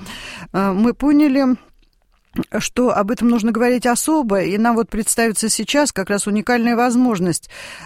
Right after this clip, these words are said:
Эм, э, Государственный музей-заповедник Царицына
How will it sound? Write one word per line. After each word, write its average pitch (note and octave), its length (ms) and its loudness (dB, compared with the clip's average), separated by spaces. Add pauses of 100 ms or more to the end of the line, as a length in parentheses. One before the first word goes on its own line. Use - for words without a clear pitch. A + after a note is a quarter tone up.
(140)
Эм, E3+ 440 -4 (200)
э, - 440 -8
Государственный A3 580 0
музей-заповедник A3 960 0
Царицына A3 760 0